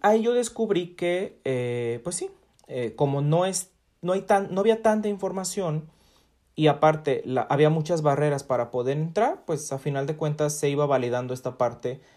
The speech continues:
de, este, pues de que la bolsa nada más era para millonarios, ¿no? Eh, ahora afortunadamente pues hay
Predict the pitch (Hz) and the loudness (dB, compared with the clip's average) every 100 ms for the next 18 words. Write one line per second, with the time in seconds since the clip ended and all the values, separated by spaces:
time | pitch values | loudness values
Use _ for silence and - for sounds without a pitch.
0 | _ _ - 117 127 143 151 - 113 107 | _ _ -8 0 2 4 2 0 -2 -2
1 | 101 - - - 104 98 98 98 107 110 | -4 -8 -14 -8 -6 -4 -8 -8 -6 -4
2 | 117 113 117 123 110 107 113 110 110 101 | -2 0 -2 -4 -6 -6 -4 -4 -4 -6
3 | 95 95 - - - - - _ _ _ | -8 -12 -14 -18 -16 -16 -18 _ _ _
4 | - - - - - 127 123 120 - - | -20 -20 -20 -12 -4 -2 -2 -6 -6 2
5 | 127 165 214 208 151 147 127 147 165 143 | 4 6 4 0 -8 -6 0 2 2 -2
6 | 143 180 160 127 123 120 | -6 -4 -2 0 0 -2